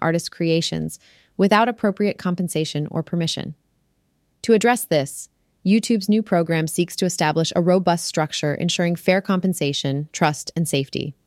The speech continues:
Next on our list is an update from the electric vehicle titan, Tesla. The company has recently fallen victim to an internal data breach affecting a whopping seventy-five thousand employees. Shockingly, this breach is attributed to insider misconduct,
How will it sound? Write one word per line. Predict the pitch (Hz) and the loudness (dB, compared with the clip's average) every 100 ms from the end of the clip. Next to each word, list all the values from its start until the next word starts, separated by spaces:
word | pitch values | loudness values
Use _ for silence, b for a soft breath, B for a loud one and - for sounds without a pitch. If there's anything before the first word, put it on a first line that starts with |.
| _ _ _ _ _ _ _ _ _ _ _ _ _ | _ _ _ _ _ _ _ _ _ _ _ _ _
Next | 202 262 - | 4 4 2
on | 233 | 2
our | 190 | 4
list | 165 151 - | 4 2 2
is | 156 | 0
an | 160 | 2
update | 151 - 147 - | 0 2 0 0
from | 160 | 0
the | 151 | 0
electric | 143 151 - 170 | 2 0 -2 -4
vehicle | - 143 143 | 0 0 0
titan, | 135 - - 131 131 139 _ | -6 -4 -4 -4 -8 -10 _
Tesla. | - 151 - - 143 - _ _ _ _ _ _ _ - | -4 -2 -2 -8 -8 -16 _ _ _ _ _ _ _ -4
The | 190 | 2
company | 226 233 233 | 4 4 4
has | 202 170 | 4 4
recently | 180 - - 175 | 2 2 -2 0
fallen | 160 160 156 | 2 2 0
victim | 156 - 147 147 | -2 0 -2 -2
to | 165 | 0
an | 151 | 0
internal | 151 - 180 180 | 0 0 0 0
data | 165 151 143 | 2 2 2
breach | 143 131 - | -2 -4 -6
affecting | 156 151 - 156 | -2 -2 -2 -2
a | - | 0
whopping | 147 151 - 143 139 | 2 0 2 0 0
seventy-five | - 151 160 156 147 139 | -2 0 0 0 -2 -2
thousand | - 139 139 135 | 0 0 0 -2
employees. | 131 - 135 110 - - _ _ _ _ _ _ - | -2 -4 -4 -4 -8 -16 _ _ _ _ _ _ -10
Shockingly, | - 180 175 151 139 139 - _ _ - | 2 2 2 -2 0 -2 -6 _ _ 0
this | 190 - | 0 2
breach | 180 170 | 0 2
is | 175 165 | 2 -2
attributed | - 170 165 160 147 | 0 0 2 0 -2
to | - | 0
insider | 180 180 175 160 | 2 2 2 0
misconduct, | 156 143 - 156 151 147 - | 0 -4 -4 -4 -2 -4 -6